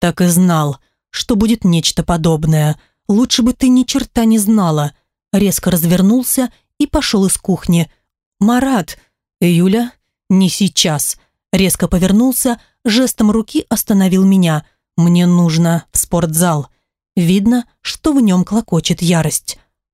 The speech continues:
Он обижен. Я чувствовала это. Мне почему-то самой больно. Он последний раз полоснул по мне взглядом,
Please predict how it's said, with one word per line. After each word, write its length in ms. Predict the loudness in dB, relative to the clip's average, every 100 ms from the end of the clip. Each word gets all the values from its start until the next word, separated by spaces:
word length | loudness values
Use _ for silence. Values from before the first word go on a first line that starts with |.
| _ _
Он 200 | 0 2
обижен. 640 | 2 2 0 2 0 -2 -4 _ _ _ -2
Я 220 | 0 0
чувствовала 760 | -2 -2 -2 -2 0 0 -2 0
это. 380 | -2 0 -2 -2 _ _ -2
Мне 240 | 2 2
почему-то 420 | 0 0 0 0
самой 420 | -2 0 2 2
больно. 520 | 0 0 0 2 0 -4 _ _
Он 160 | -2 0
последний 640 | -2 -2 0 0 2 0
раз 340 | 0 0 -2 -6 _ _
полоснул 520 | 0 0 0 0 0
по 120 | 0
мне 220 | 2 2
взглядом, 560 | 0 0 0 0 0 -2